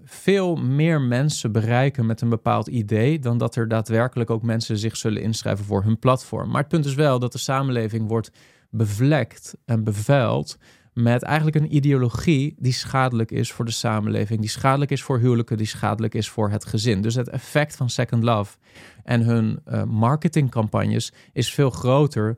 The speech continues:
dan alleen maar het risico dat mensen zich gaan inschrijven voor zo'n platform als Second Love. Nou, dat gezegd hebbend wil ik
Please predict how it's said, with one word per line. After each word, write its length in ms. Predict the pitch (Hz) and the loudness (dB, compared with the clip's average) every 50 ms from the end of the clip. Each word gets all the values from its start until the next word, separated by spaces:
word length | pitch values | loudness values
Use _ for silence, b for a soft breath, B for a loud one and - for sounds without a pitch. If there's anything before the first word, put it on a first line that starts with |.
| b b b b b b | b b b b b b
dan 200 | - 117 117 113 | 0 0 2 2
alleen 360 | 113 117 110 117 117 120 117 | 0 0 2 2 2 4 2
maar 260 | 113 110 110 107 110 - | 2 0 0 -2 -4 -4
het 160 | - 113 - | -6 -6 -4
risico 340 | 113 117 120 113 - - 107 | -2 -2 -2 0 0 -2 -2
dat 160 | 104 107 101 | 0 0 0
mensen 300 | 113 113 117 113 - 113 | 0 0 0 -2 -4 -6
zich 160 | 104 110 101 | -6 -6 -6
gaan 180 | - 107 98 104 | -4 -6 -6 0
inschrijven 600 | 110 113 117 113 - - 107 104 107 101 110 104 | 2 2 2 2 0 -2 0 0 0 0 -2 -4
voor 320 | 98 - 107 104 101 101 - | -2 0 0 0 0 0 -4
zo'n 260 | - 107 110 101 101 - | -4 -4 -2 -2 0 2
platform 460 | - 147 151 151 - - 113 104 98 | 2 2 2 2 -2 -4 -4 -4 -2
als 300 | - 113 107 - - _ _ | -2 -4 -4 -4 -6 _ _
Second 400 | - - 110 110 - 110 110 107 | -6 -4 -4 -2 0 0 0 2
Love. 320 | 107 82 60 - - _ _ b b b b b b b b b | 0 -2 -2 -6 -14 _ _ b b b b b b b b b
Nou, 140 | - 131 120 | 0 2 4
dat 140 | 156 175 - | 4 2 2
gezegd 360 | - 180 151 202 196 196 - | -2 -2 -2 -2 -2 -2 -2
hebbend 320 | 190 175 160 165 160 143 | -2 0 2 0 0 0
wil 160 | 143 147 147 | 2 0 2
ik 200 | 147 147 147 - | 2 0 0 -2